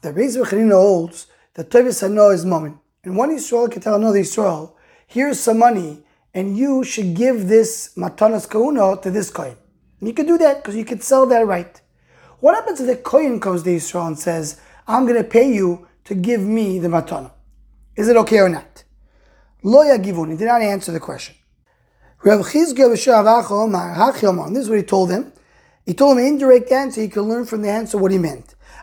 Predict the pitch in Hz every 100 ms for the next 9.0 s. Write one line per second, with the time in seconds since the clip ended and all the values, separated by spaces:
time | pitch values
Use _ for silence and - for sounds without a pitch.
0 | - 208 214 349 381 320 233 262 254 208
1 | 226 196 202 302 247 202 220 214 - 165
2 | 170 135 117 _ _ _ _ _ _ _
3 | _ - 254 311 330 294 226 190 - 254
4 | 233 214 220 233 208 202 220 339 277 -
5 | _ 190 226 277 254 247 214 240 233 208
6 | - 240 202 202 220 320 - _ _ _
7 | _ _ _ _ - _ 175 202 277 302
8 | 220 254 220 214 226 226 180 185 277